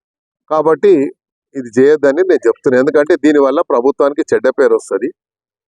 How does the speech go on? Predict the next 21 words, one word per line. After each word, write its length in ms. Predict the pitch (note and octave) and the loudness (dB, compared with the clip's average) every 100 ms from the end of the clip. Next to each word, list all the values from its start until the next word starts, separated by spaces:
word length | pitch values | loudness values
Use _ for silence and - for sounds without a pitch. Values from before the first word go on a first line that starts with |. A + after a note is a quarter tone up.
| _ _ _ | _ _ _
ప్రభుత్వం 420 | A#2+ C#3 - D#3+ D3 | -2 -2 0 -2 0
మనకు 340 | C#3 D3 D3+ C3+ | -2 0 0 0
మంచి 240 | C3 - - | 0 -4 -2
పేరు 220 | D#3 C#3 | 0 0
వస్తే 240 | B2+ D#3+ F#3+ - _ _ _ _ _ _ | 0 0 -2 -4 _ _ _ _ _ _
నాలుగు 260 | B2+ C3 C3 | -4 -2 -2
కాలాల 320 | B2+ C#3 D3+ | -2 0 -2
పాటు 240 | C3+ C3+ C#3 | -2 -2 -2
మనం 220 | B2+ C3 | -2 0
కూడా 160 | C3+ C3 | 0 0
మంచిగా 340 | A2+ - A#2 | -4 -2 -4
ఉంటాం 260 | G2 G#2 - _ _ _ - | -2 -6 -12 _ _ _ -14
అనేది 280 | B2+ C3+ F3+ | -4 0 2
నా 120 | D3 B2 | 0 -2
అభిప్రాయం. 520 | C#3 C#3+ C#3 A#2+ F#2 _ _ _ _ _ _ | -2 -2 -2 -2 -6 _ _ _ _ _ _
ప్రజల 320 | B2+ C3 D#3 E3+ E3+ E3 - _ _ _ _ - | -2 0 2 0 0 -4 -8 _ _ _ _ -10
అందరూ 360 | C#3 F3+ G3+ | -2 0 2
వచ్చి 180 | F3+ - | 0 -2
చెప్పుకోలేరు. 600 | - D3+ _ G3 D3 G2+ - _ _ _ _ _ - | -4 -4 _ -2 -2 -4 -10 _ _ _ _ _ -4
ప్రజాప్రతినిధి 800 | C#3 D3 E3 D#3+ D3+ D#3+ D#3+ D#3 | -2 0 0 0 0 0 2 2
ఎవరు 240 | D3 D3 | 2 2